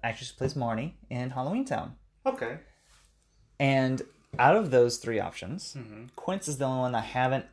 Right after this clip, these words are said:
Speaker 1: a hundred percent seen. Like, I've seen scenes from
Speaker 2: Right.
Speaker 1: it here and there. I know it's about quintuplets,
Speaker 2: And
Speaker 1: but
Speaker 2: all of these are two thousand, so I pretty,
Speaker 1: Yeah.
Speaker 2: probably, maybe not all of them,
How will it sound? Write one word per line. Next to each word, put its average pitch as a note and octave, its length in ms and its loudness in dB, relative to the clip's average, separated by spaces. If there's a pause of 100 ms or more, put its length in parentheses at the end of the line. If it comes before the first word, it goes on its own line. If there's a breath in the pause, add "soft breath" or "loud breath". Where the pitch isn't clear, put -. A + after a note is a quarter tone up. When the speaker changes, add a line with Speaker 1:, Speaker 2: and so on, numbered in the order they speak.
(120)
Speaker 1:
a - 40 -4
hundred C#3 420 -2
percent C#3+ 380 -4
seen. E3+ 420 -6 (160)
Like, E3 100 8
I've E3 80 6
seen A#3+ 220 8
scenes E3 500 2
from E3+ 260 4
Speaker 2:
Right. E3+ 140 2
Speaker 1:
it C#3+ 60 -10
here D#3+ 180 4
and C#3 180 2
there. C3+ 380 -2 (240 soft breath)
I B2+ 120 0
know C3+ 160 4
it's C3+ 100 2
about C3 200 6
quintuplets, B2+ 400 0
Speaker 2:
And F3 100 4
Speaker 1:
but C#3+ 120 10
Speaker 2:
all G#3+ 220 8
of B3 60 0
these G#3+ 260 -6
are C3+ 480 0 (400)
two G3 180 -4
thousand, B2 520 4
so B2+ 180 0
I B2 120 4
pretty, E3 360 0
Speaker 1:
Yeah. C#3+ 240 4 (100)
Speaker 2:
probably, F3+ 460 6 (420 loud breath)
maybe F3+ 200 2
not D3 160 6
all A#2 260 4
of A#2 60 -4
them, A#2+ 320 -2